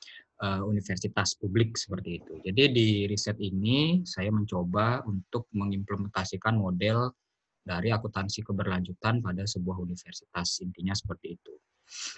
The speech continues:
Jadi abstraknya bisa dibaca ya, dan nanti, eh, tautan untuk deskripsinya itu akan saya taruh di,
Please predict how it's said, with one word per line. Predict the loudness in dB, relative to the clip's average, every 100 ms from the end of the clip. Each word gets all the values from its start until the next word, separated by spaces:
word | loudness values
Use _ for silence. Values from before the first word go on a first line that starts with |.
| -18 _ _ _ _ _ _ _ 0
Jadi | 6
abstraknya | 6 6 2 2 4
bisa | 4 4 4 4 4 2
dibaca | 2 2 0 2 4
ya, | 4 2
dan | 0 0
nanti, | -2 2 4 4 2
eh, | -2 -2
tautan | -2 -2 0 0 0 0
untuk | -2 -2
deskripsinya | 0 -2 -4 -4 -2 0 2 4 4
itu | 0 -2
akan | 0 -2
saya | -2 -4 -4
taruh | -2 2 2
di, | 2 0 0 0